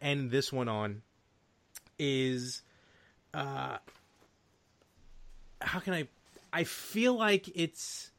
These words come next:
a game based on a tremendous movie series, but just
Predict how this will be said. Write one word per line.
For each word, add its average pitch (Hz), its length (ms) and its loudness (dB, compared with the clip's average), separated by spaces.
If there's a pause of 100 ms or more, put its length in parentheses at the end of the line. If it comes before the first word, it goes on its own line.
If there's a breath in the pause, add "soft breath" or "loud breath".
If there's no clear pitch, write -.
(540)
a 175 80 6
game 190 680 8
based 185 380 6
on 160 160 4
a 143 60 4
tremendous 156 960 2
movie 156 360 2
series, 202 640 2 (500 soft breath)
but 147 180 4
just 156 340 4